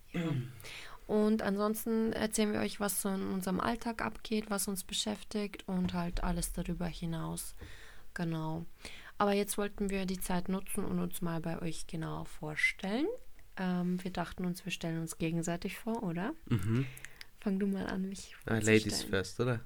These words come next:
Speaker 1: Aber ich hab jetzt schon so viel geredet.
Speaker 2: Okay. Also neben mir sitzt die zauberhafte, fabelhafte,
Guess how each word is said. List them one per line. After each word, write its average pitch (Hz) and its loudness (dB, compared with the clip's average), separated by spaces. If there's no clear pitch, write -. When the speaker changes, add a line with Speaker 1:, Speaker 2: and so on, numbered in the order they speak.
Speaker 1:
Aber 220 4
ich 220 2
hab 226 -4
jetzt - -6
schon 208 -2
so 190 0
viel 185 -2
geredet. 185 -2
Speaker 2:
Okay. - 2
Also 123 12
neben 147 12
mir 135 12
sitzt 123 6
die 110 8
zauberhafte, 113 2
fabelhafte, 107 0